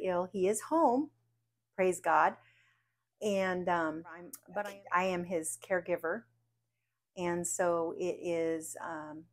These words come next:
gonna be a long road. So I probably won't be making as many videos, but I just love doing it. It's kind of a, a wonderful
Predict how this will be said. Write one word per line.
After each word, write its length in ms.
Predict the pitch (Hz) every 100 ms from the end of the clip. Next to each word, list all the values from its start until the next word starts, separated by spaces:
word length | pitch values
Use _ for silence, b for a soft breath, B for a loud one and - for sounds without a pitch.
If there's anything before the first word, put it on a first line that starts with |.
| _
gonna 120 | 208 214
be 140 | 208
a 60 | 175
long 280 | 170 190
road. 340 | 196 165 185 - _ _ _ _ _ _ _ _ -
So 340 | - 190 180
I 220 | - 190 -
probably 560 | - 254 277 302 294 294
won't 240 | 254 254
be 100 | 254
making 400 | 233 226 240 240 -
as 240 | 196 220
many 240 | 220 214 190
videos, 560 | 175 175 170 185 196 -
but 100 | 196
I 140 | 180
just 260 | 190 196 -
love 260 | 190 185 180
doing 300 | 180 185 202
it. 160 | 208
It's 200 | 165 -
kind 260 | - 190 190
of 160 | 180 175
a, 280 | 160 165 - _ _ _ _ _ _ -
a 80 | 165
wonderful 960 | 175 185 190 190 - 175 165 170 -